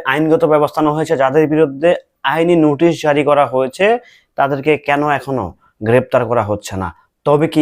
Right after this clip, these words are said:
এখানেও রয়েছে শুভঙ্করের ফাঁকি, নাকি ব্যাপারটাকে ঘোলাটে করতে একটু ঢিলামি করা হচ্ছে, নাকি খুনিদেরকে দেশ থেকে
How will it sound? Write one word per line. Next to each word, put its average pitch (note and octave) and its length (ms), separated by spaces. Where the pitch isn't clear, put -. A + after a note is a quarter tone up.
এখানেও D#3 260
রয়েছে D#3+ 300
শুভঙ্করের D#3+ 500
ফাঁকি, E3 360
নাকি D3+ 320
ব্যাপারটাকে D3+ 520
ঘোলাটে D3 380
করতে C#3+ 280
একটু C3 160
ঢিলামি B2+ 360
করা A#2+ 160
হচ্ছে, G2 320
নাকি C#3 280
খুনিদেরকে E3 540
দেশ C3+ 300
থেকে D3 380